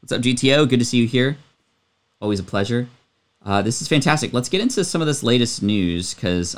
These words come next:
I want to dive into a little bit more. Um, and again, I wanna see how you are connecting. And again, there's other, uh, I have yet to see the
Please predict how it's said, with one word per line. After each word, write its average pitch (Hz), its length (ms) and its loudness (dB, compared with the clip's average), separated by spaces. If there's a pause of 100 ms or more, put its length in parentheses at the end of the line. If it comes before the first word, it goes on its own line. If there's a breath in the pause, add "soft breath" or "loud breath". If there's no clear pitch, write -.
I 110 460 0
want 98 360 -4
to 90 400 -2
dive 90 300 -2
into 92 260 -4
a - 20 -4
little 90 180 -2
bit - 100 -6
more. 87 280 -2 (560 soft breath)
Um, 82 400 -2
and 120 80 4
again, 117 200 4
I - 100 -2
wanna 123 240 4
see 110 300 -2
how 98 180 0
you 95 180 0
are 85 60 -4
connecting. 87 460 -4
And 80 80 -4
again, 82 240 -4
there's 82 260 -6
other, 98 460 0 (380 soft breath)
uh, 82 200 0
I 95 80 -2
have 107 240 -4
yet 127 220 2
to 127 80 -2
see 107 440 0
the 92 400 -2